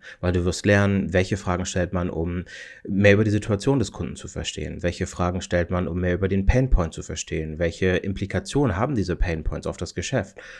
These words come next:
und wie sieht eigentlich der, ähm,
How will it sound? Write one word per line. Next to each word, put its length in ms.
und 200
wie 160
sieht 280
eigentlich 560
der, 460
ähm, 360